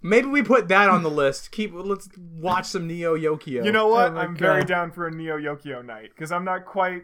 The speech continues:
Speaker 2: I'm not quite sure where it's gonna go, but good golly gosh, it's, uh, it's got some fun times. Um, aside from that, um, I just wanna wish everyone a happy October, October first. Happy Ink-
Speaker 1: Oktoberfest!
Speaker 2: Yeah.
Speaker 3: Oktoberfest!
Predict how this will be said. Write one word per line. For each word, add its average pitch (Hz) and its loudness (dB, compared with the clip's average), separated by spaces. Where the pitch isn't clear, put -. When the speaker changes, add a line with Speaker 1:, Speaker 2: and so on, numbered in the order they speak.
Speaker 2:
I'm 190 -8
not 185 0
quite 185 0
sure 180 -4
where 165 -4
it's 160 -12
gonna 160 -8
go, 156 -4
but 139 -10
good 170 -10
golly 156 -2
gosh, 135 -10
it's, 160 -18
uh, 143 -8
it's 185 -16
got 170 -6
some 160 -16
fun 135 -12
times. 113 -16
Um, 175 -10
aside 320 -8
from 349 -16
that, 190 -6
um, 160 -6
I 175 -16
just 180 -16
wanna 190 -8
wish 185 -10
everyone 185 -4
a 156 -12
happy 190 0
October, 190 -2
October 175 -4
first. 214 -8
Happy 175 -6
Ink- 190 -6
Speaker 1:
Oktoberfest! 262 2
Speaker 2:
Yeah. 214 0
Speaker 3:
Oktoberfest! 330 10